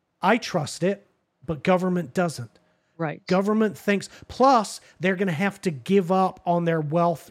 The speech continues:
Speaker 1: redistribution schemes, which is so much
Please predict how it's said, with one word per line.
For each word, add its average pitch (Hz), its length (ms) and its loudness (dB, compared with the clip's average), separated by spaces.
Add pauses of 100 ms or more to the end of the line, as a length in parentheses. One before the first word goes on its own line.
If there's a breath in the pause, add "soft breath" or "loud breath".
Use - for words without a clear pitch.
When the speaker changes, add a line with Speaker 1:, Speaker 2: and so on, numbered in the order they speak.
Speaker 1:
redistribution 151 1000 -6
schemes, 208 640 -6 (880)
which 180 280 0
is 165 380 -2
so - 520 0
much 190 560 0